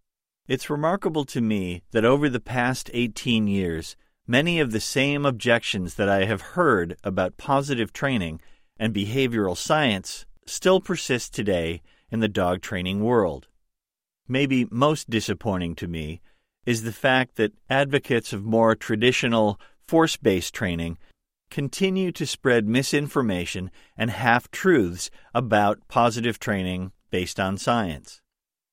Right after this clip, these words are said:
It would be impossible for me to cover all of the half-truths and myths that I've heard floating around the dog world, both online and in the real world, but I thought I would take a few moments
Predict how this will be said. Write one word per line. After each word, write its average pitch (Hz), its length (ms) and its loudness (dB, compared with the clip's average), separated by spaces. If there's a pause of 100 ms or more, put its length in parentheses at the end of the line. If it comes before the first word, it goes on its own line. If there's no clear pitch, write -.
(540)
It 139 120 2
would 165 180 6
be 143 160 4
impossible 120 800 0
for - 180 -2
me 101 220 2
to 98 140 -8
cover 104 400 -2 (120)
all 135 280 8
of 101 100 2
the 92 120 2
half-truths 92 920 -2
and 98 220 0
myths 101 300 0
that 90 160 -6
I've 90 160 -2
heard 123 500 4 (100)
floating 107 380 4
around 95 320 2
the 87 100 -2
dog 131 320 6
world, 90 440 -2 (200)
both 104 260 4
online 104 720 2
and 95 160 -2
in 90 100 -2
the 87 80 -4
real 110 320 4
world, 76 380 -8 (480)
but 139 100 6
I 143 140 10
thought 175 260 6
I 185 60 4
would 135 200 4
take 147 280 2
a 123 60 0
few 196 340 0
moments 80 580 -4